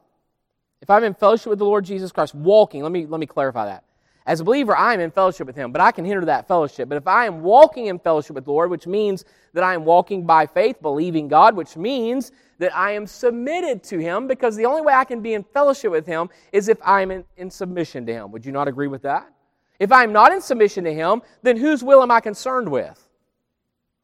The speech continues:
My own. So the only way for me to be in fellowship with the Lord, walking in fellowship with Him, is for me to be submitted to Him. So if I'm in submission to Him, that means I'm in submission to His will,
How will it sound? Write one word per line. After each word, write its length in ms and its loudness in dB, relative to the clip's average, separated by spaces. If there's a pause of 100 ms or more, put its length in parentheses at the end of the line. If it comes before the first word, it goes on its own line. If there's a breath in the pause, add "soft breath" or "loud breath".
(280)
My 400 -2
own. 440 6 (560)
So 160 2
the 100 2
only 180 4
way 160 10
for 140 0
me 140 -2
to 80 6
be 180 0
in 100 0
fellowship 460 4
with 80 0
the 80 -12
Lord, 320 8
walking 380 6
in 120 -2
fellowship 360 2
with 100 -8
Him, 240 0 (180 soft breath)
is 160 6
for 140 -2
me 160 -2
to 80 4
be 140 -2
submitted 800 0
to 160 -4
Him. 280 -8 (220 soft breath)
So 160 6
if 100 2
I'm 320 0
in 120 -4
submission 760 -2
to 160 -2
Him, 320 -2
that 160 0
means 300 -8
I'm 320 -2
in 80 -10
submission 540 -8
to 180 -8
His 240 -8
will, 480 0